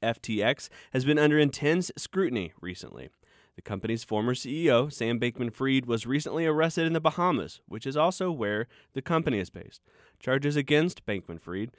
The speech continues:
have included wire fraud and conspiracy. U S Senator from Arkansas, John Boozman, is the co-chair of the Commodity Futures Trading Commission, C F T C, which is working to regulate the cryptocurrency industry. When I spoke to him yesterday,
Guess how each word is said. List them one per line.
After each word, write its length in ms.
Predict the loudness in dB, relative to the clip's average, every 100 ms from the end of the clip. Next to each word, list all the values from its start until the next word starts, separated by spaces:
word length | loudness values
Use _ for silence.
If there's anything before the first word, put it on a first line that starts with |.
| _
have 120 | -6 -4
included 440 | -2 0 0 0
wire 260 | 2 4 2
fraud 340 | 2 0 0
and 160 | -4 -4
conspiracy. 760 | -4 -4 0 2 0 -2 -14 -18 _ _ _ _
U 240 | -6 2 4
S 120 | 4
Senator 360 | 0 0 0 0
from 180 | -2
Arkansas, 560 | 0 0 -2 -4 -2 -2
John 280 | -4 -4 -2
Boozman, 440 | -2 -2 -2 -6 -6
is 140 | -8
the 120 | -6 -6
co-chair 640 | -2 -2 0 -4 -6 -8 _
of 120 | -14
the 80 | -12
Commodity 480 | -8 -4 -2 -2 -4
Futures 540 | -8 -8 -4 -4 -6
Trading 420 | -8 -4 -2 -2
Commission, 560 | -4 -10 -10 -14 -20 -20
C 340 | -18 -10 -4 -4
F 140 | -4
T 180 | -6 -6
C, 320 | -6 -6 -8 -12 -20 -20 -4
which 220 | 0 0
is 120 | 0
working 380 | 2 2 2 0
to 140 | 0
regulate 600 | 0 2 2 2 -2 -4
the 80 | -8
cryptocurrency 1080 | -6 -4 -2 -2 -2 -4 -4 -4 -4 -6 -4
industry. 500 | -2 0 -2 -6 -14 -14 _ _ _ _ 2
When 100 | 2
I 40 |
spoke 280 | 6 6 6
to 100 | 6
him 120 | 6
yesterday, 540 | 6 4 2 2 2